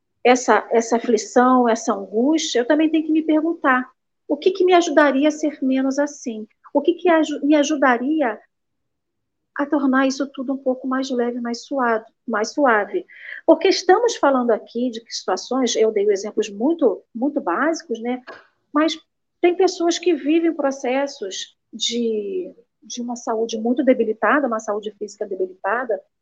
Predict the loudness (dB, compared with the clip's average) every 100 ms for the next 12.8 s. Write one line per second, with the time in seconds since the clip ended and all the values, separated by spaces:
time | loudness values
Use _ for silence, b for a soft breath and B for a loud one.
0 | _ 0 0 0 -2 0 0 0 -2 -2
1 | -2 -4 -4 -4 -6 -8 -12 -8 -8 -10
2 | -14 -12 -12 -12 _ -16 -16 -10 -10 -10
3 | -12 -8 -6 -6 -8 -14 -16 _ _ _
4 | -4 0 0 2 2 2 2 0 -2 -6
5 | -6 -6 -8 -10 -4 -2 -2 -4 -2 -2
6 | -2 -2 -4 -4 -8 -10 -14 -12 -12 -12
7 | -16 _ _ _ -2 0 2 0 2 0
8 | 0 -2 -4 0 2 2 0 -4 -10 -10
9 | -12 -8 -2 0 0 -4 -8 -12 2 6
10 | 8 6 4 0 -2 -2 -4 -4 -8 -8
11 | -4 -4 -4 -6 -10 -14 _ _ _ -6
12 | -2 2 2 0 -2 -2 -4 -4